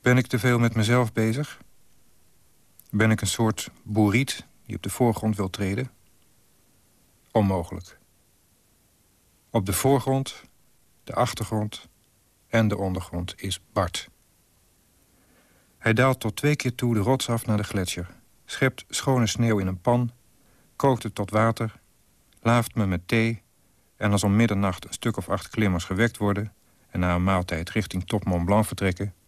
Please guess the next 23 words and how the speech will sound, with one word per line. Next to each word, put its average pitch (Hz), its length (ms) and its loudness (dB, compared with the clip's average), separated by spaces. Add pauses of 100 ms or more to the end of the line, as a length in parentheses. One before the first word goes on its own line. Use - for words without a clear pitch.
(340)
sluit 87 360 0
hij 113 220 4
zich - 420 -2
bij 95 180 0
hen 85 200 -2
aan. 78 220 -6 (1040)
Ik - 340 -2 (100)
ga 92 360 -2
naar 95 160 -2
bed. 87 320 -6 (3250)
Als 113 200 2
ik 156 180 0
de 113 80 -2
volgende 101 400 2
ochtend 98 540 -4
om 101 160 -2
kwart 110 240 -2
voor 104 140 -6
tien 98 280 2
door 95 140 -2
Bart 98 200 0
gewekt 113 320 -2
word... - 340 -8